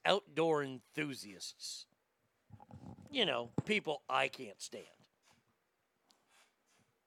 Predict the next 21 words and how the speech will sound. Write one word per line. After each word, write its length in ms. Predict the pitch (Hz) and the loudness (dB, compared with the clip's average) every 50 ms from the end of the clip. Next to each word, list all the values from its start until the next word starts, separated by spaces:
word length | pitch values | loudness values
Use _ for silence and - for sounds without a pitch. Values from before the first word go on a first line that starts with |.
| _ _ _ _ _ _ _ _ _ _ _ _ - - - _ - - - - - - - - _ _ | _ _ _ _ _ _ _ _ _ _ _ _ -20 -20 -20 _ -20 -20 -20 -20 -20 -20 -20 -20 _ _
She 200 | - - - 277 | 0 4 4 6
was 200 | 294 277 233 175 | 6 6 6 6
on 180 | 208 220 214 208 | 6 6 6 6
a 100 | 180 156 | 6 4
long-distance 1120 | 143 139 151 165 208 240 262 277 294 285 277 254 214 254 240 - - - 240 220 196 - | 4 4 6 8 10 10 10 8 4 0 0 2 2 2 2 2 0 0 0 0 0 -2
bike 400 | - - 165 175 208 226 - - | -2 2 6 6 6 6 4 -2
trip. 260 | - - - 139 - - _ _ _ _ _ _ _ _ _ _ _ _ _ _ _ _ _ _ _ _ _ _ _ _ _ _ _ _ _ _ _ _ _ _ _ _ _ _ _ _ _ _ _ _ _ _ _ _ - - - | -12 -8 -6 -6 -8 -8 _ _ _ _ _ _ _ _ _ _ _ _ _ _ _ _ _ _ _ _ _ _ _ _ _ _ _ _ _ _ _ _ _ _ _ _ _ _ _ _ _ _ _ _ _ _ _ _ -10 -2 4
I'll 160 | 139 196 202 | 6 6 6
say, 320 | - - 156 143 147 156 | 6 4 2 2 4 4
I 80 | 147 139 | 4 4
mean, 180 | 143 160 156 147 | 4 4 2 2
if 140 | 143 127 | 2 0
she 140 | - 185 196 | 2 0 0
started 480 | 165 - - 165 160 185 190 196 175 156 | 0 2 4 6 6 8 6 6 4 2
in 100 | 139 139 | -2 -4
Chico 600 | - - - 180 196 170 - 208 214 214 208 196 | -2 0 2 2 2 4 6 6 8 8 6 4
and 120 | 151 139 | 4 4
now 200 | 156 175 190 196 | 6 6 6 6
she's 260 | - - 185 185 156 | 4 2 0 0 2
in 180 | 175 185 170 160 | 2 2 2 2
Montana 760 | 156 160 160 156 139 - - 160 156 165 185 202 214 214 208 | 2 2 2 0 0 0 2 4 4 4 4 4 2 2 -2